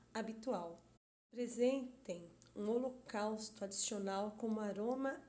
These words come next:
agradável ao Senhor. Dois novilhos, um carneiro, sete cordeiros de um ano cada, todos sem defeito.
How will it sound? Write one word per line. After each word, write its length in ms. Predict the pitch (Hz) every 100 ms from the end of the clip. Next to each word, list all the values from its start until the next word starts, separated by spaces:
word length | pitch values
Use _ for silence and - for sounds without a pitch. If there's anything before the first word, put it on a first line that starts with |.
| -
agradável 1160 | 240 277 226 240 247 214 175 208 220 214 202
ao 120 | 196 196
Senhor. 580 | - 202 185 180 175 - - - - - - - -
Dois 300 | 214 254 254
novilhos, 840 | 262 247 214 208 208 208 208 - - -
um 160 | 233
carneiro, 720 | 233 240 233 220 202 202 196 196 - - -
sete 500 | - - 233 240 -
cordeiros 680 | 262 240 214 208 214 202 202
de 160 | -
um 140 | 220 214
ano 320 | 233 277 277
cada, 580 | - 214 202 202 208 214 - - - -
todos 480 | 233 240 254 247 -
sem 180 | 240
defeito. 680 | 233 226 - - 185 - -